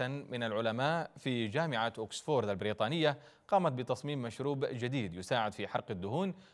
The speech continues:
من دون الحاجة إلى اتباع نظام غذائي منخفض بالكربوهيدرات. ويهدف هذا المشرو-، المشروب كما يقول علماء أكسفورد إلى تحويل القوات الأمريكية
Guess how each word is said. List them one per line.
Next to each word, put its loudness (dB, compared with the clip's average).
من 0
دون 2
الحاجة 2
إلى 2
اتباع -2
نظام -2
غذائي -2
منخفض -2
بالكربوهيدرات. -2
ويهدف 6
هذا 2
المشرو-، -4
المشروب 0
كما 2
يقول 0
علماء 0
أكسفورد 4
إلى 4
تحويل 2
القوات 0
الأمريكية -2